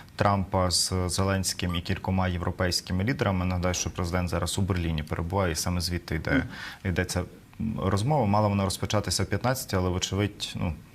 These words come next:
Speaker 1: пан Трамп не, <laughs> не надто, е,
Speaker 2: Ну,
Speaker 1: такий
Speaker 2: це не суттєво.
Speaker 1: Це, зрештою, не відіграє якоїсь важливої ролі. Е,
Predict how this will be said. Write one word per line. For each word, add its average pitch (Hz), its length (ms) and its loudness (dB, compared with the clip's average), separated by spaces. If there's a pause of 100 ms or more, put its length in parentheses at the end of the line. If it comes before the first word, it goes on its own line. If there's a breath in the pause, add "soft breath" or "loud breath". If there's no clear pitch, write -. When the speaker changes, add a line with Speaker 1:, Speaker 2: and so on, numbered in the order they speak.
(140)
Speaker 1:
пан 90 180 0
Трамп 92 320 0
не, 82 220 0 (120)
<laughs> 95 140 4
не 110 120 8
надто, 92 420 4 (360 loud breath)
е, 87 340 2
Speaker 2:
Ну, 381 60 0
Speaker 1:
такий 302 200 2
Speaker 2:
це 190 80 8
не 170 100 8
суттєво. - 360 -2 (220)
Speaker 1:
Це, - 140 0
зрештою, 104 440 2
не 101 260 2
відіграє 104 520 2
якоїсь 101 380 0
важливої 98 460 2
ролі. 87 300 0 (680 loud breath)
Е, 98 300 4